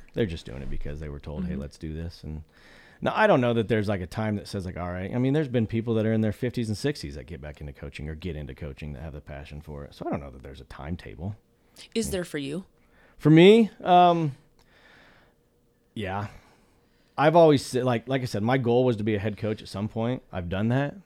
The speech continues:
Speaker 1: I've been there. I've done that. I don't know that I'll ever wanna do it again. Um, the older my kids get,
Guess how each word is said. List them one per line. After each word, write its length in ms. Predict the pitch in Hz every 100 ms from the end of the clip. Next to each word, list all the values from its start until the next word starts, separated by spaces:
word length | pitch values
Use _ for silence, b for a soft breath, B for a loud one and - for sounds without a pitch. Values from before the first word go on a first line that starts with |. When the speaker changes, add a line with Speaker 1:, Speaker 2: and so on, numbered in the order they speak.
| _ -
Speaker 1:
I've 180 | 95
been 160 | 92 113
there. 160 | 127 123
I've 100 | 117
done 180 | 120
that. 300 | 123 123 120 104
I 60 |
don't 160 | 104 95
know 120 | 104
that 100 | 104
I'll 100 | 101
ever 180 | 101 104
wanna 140 | 101 104
do 60 |
it 60 | 98
again. 380 | 90 117 90 71 b b b b
Um, 600 | 113 110 104 95 90 82 - _ -
the 120 | 110
older 240 | 110 135 139
my 160 | 117
kids 340 | 104 123 123 110
get, 400 | 123 127 120